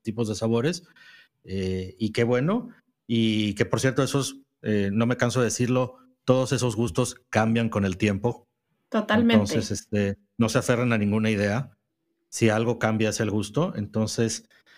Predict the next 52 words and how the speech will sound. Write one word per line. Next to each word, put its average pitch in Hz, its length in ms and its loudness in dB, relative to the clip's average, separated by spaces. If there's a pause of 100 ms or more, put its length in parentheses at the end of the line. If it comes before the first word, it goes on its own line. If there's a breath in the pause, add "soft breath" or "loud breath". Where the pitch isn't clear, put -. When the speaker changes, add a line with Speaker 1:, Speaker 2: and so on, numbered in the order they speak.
(220 soft breath)
Speaker 1:
y 117 140 4
eso 117 120 0
es 135 80 -2
también 131 300 0
parte 135 320 2
de 139 60 2
lo 127 100 2
bonito 127 340 -2
porque 127 220 -2
te 120 100 0
da 113 160 0
para 131 220 0
probar 117 280 0
de 120 60 -4
muchos 120 320 -2
lados 135 540 0
y 117 80 -4
te 107 120 -6
da 104 200 -2
para, 101 580 0
pues, - 140 -18
para 95 180 -4
divertirte 90 540 -4
en 160 80 2
esto. - 320 -6 (1000)
Quiero 175 200 4
regresar 156 400 2
al 165 120 0
tema 160 220 2
de 143 80 2
las 113 180 -2
uvas, 98 460 -2 (460 loud breath)
este, 104 400 -2
y 113 80 2
específicamente, 143 960 0 (300 loud breath)
pues, 139 120 -4
que 139 80 2
me 131 80 4
digan 151 220 2
en 151 80 2
la 123 60 0
experiencia 139 520 0
que 113 80 -2
tienen 131 300 0
ustedes, 117 340 0
ustedes 117 320 -2
cuáles 123 240 0
son 123 240 2
las 120 200 -2
uvas 107 220 0
que - 100 -4
siembran. 147 420 0